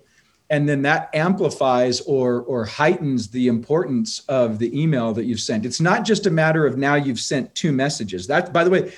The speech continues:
that's the common mistake people make when they think about multi-channel. They think, "Oh, well, one plus one equals two." No, no, no, no, no. It's one plus one equals three if ever there was that. Because just like you, you all know that, uh,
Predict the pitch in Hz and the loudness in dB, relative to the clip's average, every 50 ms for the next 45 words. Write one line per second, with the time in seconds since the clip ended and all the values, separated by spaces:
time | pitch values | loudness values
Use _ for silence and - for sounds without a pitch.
0 | - _ _ - 160 156 180 190 190 - 202 - - 185 170 160 151 139 135 127 | -20 _ _ 0 2 2 4 2 0 -2 -4 -2 0 0 0 2 2 0 0 -2
1 | - - 156 139 - - 156 147 - 131 123 143 185 214 202 196 151 139 135 131 | -2 -2 -2 -2 -2 -2 -6 -4 -4 -2 -2 2 2 2 2 2 0 0 0 0
2 | 123 127 - 143 131 131 131 107 131 123 123 120 123 - - - - _ _ - | -2 -2 -2 -2 -2 -2 0 2 2 2 2 2 0 -6 -14 -20 -20 _ _ -4
3 | 139 135 131 131 127 110 - - 160 175 165 139 120 123 123 123 160 139 127 - | -2 -2 -2 -2 -4 -4 -2 0 0 0 0 0 0 0 -2 0 -2 -2 -2 0
4 | 180 180 170 143 131 123 143 139 139 127 151 135 - - - 135 123 123 120 120 | 2 2 4 4 2 2 0 0 0 -2 -4 -4 -4 -4 -4 -2 -2 -2 -2 -2
5 | 107 104 - - 175 165 147 147 143 143 - 151 143 165 170 175 156 147 151 180 | -4 -4 -2 -2 0 0 2 0 0 -2 -2 0 0 0 2 2 2 2 2 2
6 | 151 113 - - - - - - - _ _ - 165 170 165 123 139 170 180 180 | 0 -2 -4 -10 -16 -20 -20 -20 -20 _ _ -4 -4 -4 -2 0 2 2 2 4
7 | 175 175 156 156 - 160 165 160 156 135 - 143 131 123 - - 131 147 156 147 | 4 2 2 2 2 0 0 2 2 2 0 0 -2 -2 -2 -4 -4 0 2 2
8 | 131 - - 139 135 131 127 123 120 117 117 127 131 127 123 107 104 92 85 - | 2 2 0 -2 -2 0 0 0 0 0 2 2 0 0 -2 -4 -6 -8 -8 -10
9 | - _ - _ _ _ _ - 131 123 - 156 143 135 127 - - - _ _ | -14 _ -20 _ _ _ _ -6 -6 -2 0 2 2 2 2 0 -4 -12 _ _
10 | _ _ _ - 110 101 - 175 185 190 185 190 - 190 170 165 165 156 160 156 | _ _ _ -18 -8 -2 2 4 4 4 2 0 0 2 4 4 4 4 2 -2
11 | - _ _ _ _ _ _ _ - 123 127 151 160 160 160 165 160 151 160 160 | -8 _ _ _ _ _ _ _ -12 -6 -2 0 2 2 2 0 0 0 2 2
12 | 156 151 143 139 143 143 143 143 139 139 120 135 131 123 117 - - _ _ _ | 4 4 2 2 2 4 4 4 4 4 2 2 0 0 0 -4 -10 _ _ _
13 | _ _ _ 139 131 127 120 117 113 110 | _ _ _ 0 2 2 2 2 0 0